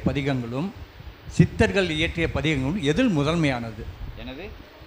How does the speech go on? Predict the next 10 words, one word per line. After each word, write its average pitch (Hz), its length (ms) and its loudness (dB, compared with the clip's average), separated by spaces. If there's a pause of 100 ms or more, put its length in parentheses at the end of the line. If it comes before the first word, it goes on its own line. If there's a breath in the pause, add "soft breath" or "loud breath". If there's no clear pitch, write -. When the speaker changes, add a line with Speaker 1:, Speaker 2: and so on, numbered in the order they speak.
(280)
Speaker 1:
நாயன்மார்கள் 175 840 4
அருளிய 156 500 4 (100)
ப-, 139 280 4
பதிகங்களும் 156 600 2 (580)
சித்தர்கள் 220 640 6
அருளிய 185 380 6
பதிகங்களும் 165 460 4
எதில் 220 340 4
சிவதலத்தில் 180 540 2
முக்கியமானது? 135 640 0